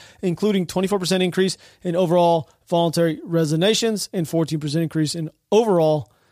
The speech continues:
voluntary requirements. That is a ton of police officers saying, "You know what? We're gonna go ahead and bow out,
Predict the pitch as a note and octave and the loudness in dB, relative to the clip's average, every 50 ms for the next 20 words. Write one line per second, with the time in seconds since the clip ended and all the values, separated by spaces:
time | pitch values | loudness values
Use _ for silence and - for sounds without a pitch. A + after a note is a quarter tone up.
0 | _ _ _ _ - D#3 D3 D3 D3 C#3 D#3 D#3 D3+ C3 C3+ D#3+ D3+ - - A3 | _ _ _ _ -4 -4 -2 -2 -2 -2 -2 -2 -2 -4 -4 -8 -6 0 2 2
1 | G#3 F#3 E3+ - G#3+ A3 A#3 A3+ F#3+ F#3 E3+ - - - B3+ B3 A#3 G3 - A3 | 4 2 0 -2 -2 -2 0 0 2 0 0 0 -2 -2 0 2 2 0 0 0
2 | A#3+ A3 - G3+ F#3+ F3 C#3 D#3+ F3 D#3+ C#3+ - F#3+ F#3+ F#3+ F#3 G#3+ A3+ B3 B3 | 0 2 2 2 2 2 2 0 -2 -2 0 0 0 0 2 0 0 2 2 2
3 | B3 A#3 A3 A3 A#3+ A#3+ G#3+ F#3 F#3+ G3+ G3 F#3+ E3 C#3+ F3 F3+ F#3+ F#3 F3+ F3 | 2 2 2 0 0 2 2 2 2 2 2 0 0 0 2 4 4 4 4 4
4 | D#3+ D3+ - - | 2 0 -2 -6